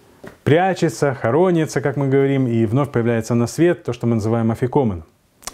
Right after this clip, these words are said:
Вы знаете, очень интересно, что на сегодняшний день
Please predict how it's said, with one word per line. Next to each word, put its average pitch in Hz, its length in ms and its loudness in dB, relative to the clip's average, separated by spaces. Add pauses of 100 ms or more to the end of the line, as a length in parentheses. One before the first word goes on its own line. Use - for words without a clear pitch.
(580)
Вы 123 60 4
знаете, 240 260 4
очень 220 180 2
интересно, 190 540 0
что 139 680 2
на 151 80 -2
сегодняшний 190 540 -2
день 190 420 0